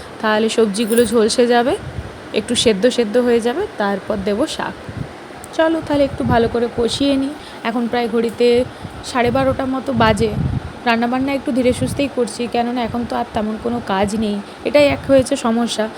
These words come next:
নইলে সকালবেলা সাড়ে নটার মধ্যে আমার রান্না কমপ্লিট হয়ে যায়, তারপরে গোপালকে সেবা দিই। দশটার পর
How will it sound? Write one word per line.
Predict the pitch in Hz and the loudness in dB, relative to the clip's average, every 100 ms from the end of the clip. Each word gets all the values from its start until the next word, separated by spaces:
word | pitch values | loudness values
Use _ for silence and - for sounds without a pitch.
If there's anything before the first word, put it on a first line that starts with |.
| - - 233 | -14 -10 -2
নইলে | 240 240 | 0 0
সকালবেলা | 262 226 240 240 254 262 | 2 2 2 2 2 2
সাড়ে | 262 226 220 | 0 0 0
নটার | 226 233 254 - - | 0 -2 -4 -6 -6
মধ্যে | 226 220 190 | -2 0 0
আমার | 254 269 | 0 0
রান্না | 220 202 214 | 0 2 2
কমপ্লিট | 240 208 196 262 269 | 2 0 0 0 4
হয়ে | 262 | 4
যায়, | 262 269 | 4 2
তারপরে | 226 196 247 | 0 0 0
গোপালকে | 220 220 214 214 254 | 0 0 -2 0 -2
সেবা | 254 247 | 0 0
দিই। | 254 | 0
দশটার | 226 208 - 294 | 4 2 4 -2
পর | 277 | 0